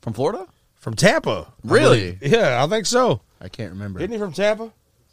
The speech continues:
Speaker 2: Yeah, he's from Tampa.
Speaker 1: Wow,
Speaker 2: 'Cause
Speaker 1: I
Speaker 2: him
Speaker 1: didn't
Speaker 2: and Mike Calta were friend, or, like,
Speaker 1: What?
Speaker 2: friends. Yeah.
Speaker 1: Holy shit, that's insane.
Speaker 2: Yeah, 'cause we were talking about that on the show. Matter of fact, Mike, Mike, when I, when he, uh, vetted me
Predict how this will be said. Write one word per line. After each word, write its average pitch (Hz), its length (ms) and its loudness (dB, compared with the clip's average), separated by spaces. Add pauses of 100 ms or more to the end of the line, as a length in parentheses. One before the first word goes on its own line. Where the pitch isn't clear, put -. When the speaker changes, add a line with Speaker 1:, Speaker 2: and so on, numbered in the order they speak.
(400)
Speaker 2:
Yeah, 170 180 2
he's 185 120 2
from - 140 -8
Tampa. 156 440 2
Speaker 1:
Wow, - 220 -10
Speaker 2:
'Cause 143 160 4
Speaker 1:
I 160 60 6
Speaker 2:
him 196 80 6
Speaker 1:
didn't 185 100 6
Speaker 2:
and 147 60 4
Mike 151 240 4
Calta 143 500 2 (800)
were 110 160 -6
friend, 170 400 2
or, 117 60 -2 (180)
like, 120 100 2
Speaker 1:
What? 302 460 8 (140)
Speaker 2:
friends. - 120 -8
Yeah. 220 260 6
Speaker 1:
Holy 107 340 0
shit, - 480 -8
that's 139 200 -10
insane. 139 540 -10
Speaker 2:
Yeah, 156 180 4
'cause 120 160 0
we 160 100 4
were 170 100 0
talking 156 260 4
about 143 160 4
that 147 160 4
on 135 80 2
the 113 80 -2
show. 139 300 0
Matter 170 200 4
of 151 60 0
fact, 208 240 6
Mike, 175 320 2 (420)
Mike, 165 380 -2
when 143 140 2
I, 156 180 2
when 131 160 2
he, 156 300 2
uh, 127 140 4
vetted 143 400 4
me 87 300 -10